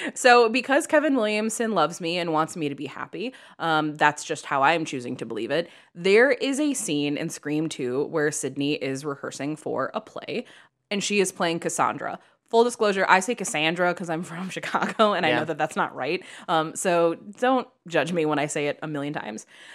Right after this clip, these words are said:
Speaker 1: Um, but there was a piece written in Fangoria by Jessica Scott, uh, earlier this month called Cassandra's Curse, Unheeded Warnings, and Scream Two and Black Christmas. And this piece is fantastic because it's basically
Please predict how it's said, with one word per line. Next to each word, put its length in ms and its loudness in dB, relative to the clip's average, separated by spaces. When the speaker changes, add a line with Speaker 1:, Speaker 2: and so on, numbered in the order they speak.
Speaker 1:
Um, 360 2
but 480 4
there 220 2
was 160 2
a 60 0
piece 440 0
written 380 2
in 180 -2
Fangoria 640 4
by 120 2
Jessica 340 -4
Scott, 640 0
uh, 320 -2
earlier 360 2
this 220 -4
month 480 -4
called 240 2
Cassandra's 440 -2
Curse, 360 0
Unheeded 440 2
Warnings, 460 2
and 160 -4
Scream 380 -2
Two 260 -4
and 160 -4
Black 460 0
Christmas. 540 -8
And 460 4
this 180 -4
piece 240 -2
is 140 -6
fantastic 640 0
because 500 -2
it's 160 -2
basically 1040 0